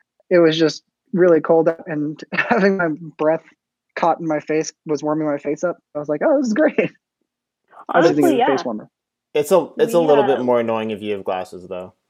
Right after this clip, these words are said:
Speaker 2: This is true. I have, like,
Speaker 1: That's a different thing.
Speaker 2: anti-fogging
Speaker 1: I'm talking about
Speaker 2: spray.
Speaker 1: the, I'm talking about the argument that, "Oh, it c-, I have a respiratory issue and I can't breathe with the mask." Yes, you can.
Speaker 3: Yeah. Yeah.
Speaker 1: Yes, you can.
Speaker 2: Oh, yeah. If you
Speaker 1: You're
Speaker 2: have a
Speaker 1: making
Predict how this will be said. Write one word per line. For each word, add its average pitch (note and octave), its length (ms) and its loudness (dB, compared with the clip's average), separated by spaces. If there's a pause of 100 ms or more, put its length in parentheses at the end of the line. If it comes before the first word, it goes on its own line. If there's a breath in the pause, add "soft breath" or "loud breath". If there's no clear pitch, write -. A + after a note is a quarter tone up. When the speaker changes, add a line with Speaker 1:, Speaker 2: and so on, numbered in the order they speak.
(840 soft breath)
Speaker 2:
This A#3 120 -20
is D4 220 -4
true. G3 420 -2 (680)
I G#3 40 -8
have, C#4 200 -4 (120)
like, D#4 100 -10 (160)
Speaker 1:
That's G3+ 160 2
a F3+ 40 2
different D#3+ 280 0
thing. C#3 140 -2
Speaker 2:
anti-fogging G#3+ 260 -6
Speaker 1:
I'm A3+ 160 2
talking A3 300 0
about F#3 240 2
Speaker 2:
spray. - 100 -14
Speaker 1:
the, D#3+ 240 -2 (1400)
I'm G3+ 160 -2
talking A3 260 0
about F#3+ 180 0
the E3+ 100 -2
argument E3 380 -4
that, C#3+ 140 -14 (920)
"Oh, F#3 300 0
it G3+ 200 -6
c-, A3 140 -6
I G#3 100 2
have G#3 220 2
a E3 60 -4
respiratory D#3+ 720 -4
issue D#3 280 -4
and D3+ 100 -4
I E3+ 120 -2
can't D3+ 340 -6
breathe F3 320 2
with D#3 140 -2
the C#3+ 80 -4
mask." C#3 400 -4 (480)
Yes, F3 180 0
you C#3+ 80 -2
can. - 160 -14
Speaker 3:
Yeah. C#2+ 80 -10 (460)
Yeah. - 180 0
Speaker 1:
Yes, - 160 4
you E4+ 80 -4
can. E4+ 100 -6
Speaker 2:
Oh, F#4+ 280 -6
yeah. E4+ 400 -18
If C4 100 -20
you D4 120 -14
Speaker 1:
You're F3 40 -12
Speaker 2:
have E3 100 -2
a D3+ 40 0
Speaker 1:
making C3+ 220 -6